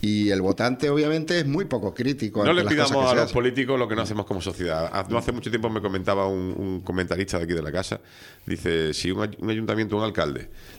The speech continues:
Speaker 2: dice que se presenta a las elecciones gastándose todo el dinero que se gasta en fuegos artificiales para sus fiestas de barrio, en atención a la dependencia domiciliaria, ¿crees que suben los votos o bajan?
Speaker 1: Yo creo que sube.
Speaker 2: ¿Tú crees?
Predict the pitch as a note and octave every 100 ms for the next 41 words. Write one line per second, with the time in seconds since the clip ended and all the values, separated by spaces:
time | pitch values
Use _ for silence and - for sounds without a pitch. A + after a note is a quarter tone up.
0 | - D#2+ G2+ - D2+ D2 - E2 F#2 F#2
1 | G2 G2 F#2 D#2+ C2+ - - - E2+ -
2 | G2 F2 - D2 G2 G#2 G2+ G2 F#2+ F2+
3 | F#2+ F#2 F#2 F2+ E2 - E2+ E2+ E2 D#2
4 | - - G2+ F#2 F2+ E2+ E2 - F2 E2+
5 | - F#2 F2 - E2+ - - D#2+ - D2+
6 | - - F2 C#2+ - - - - - -
7 | - - - F2 E2 D#2+ D2+ F#2+ F#2 F#2
8 | F#2 F2 E2+ E2+ F2 D#2+ D#2+ E2+ F2+ G#2
9 | C3+ - G#2+ G2+ - E2 A#2+ A#2 G2 G#2
10 | C3 A#2 E2+ D2 - - - - - -
11 | - A2 G#2+ G#2 - F2+ D2+ - - _
12 | - - - - B2+ D3